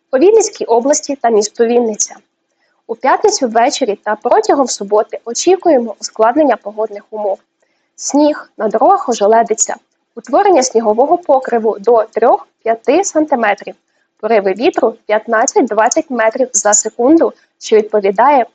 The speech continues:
першому рівню небезпечності, колір жовтий.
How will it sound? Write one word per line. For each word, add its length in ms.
першому 500
рівню 280
небезпечності, 920
колір 300
жовтий. 440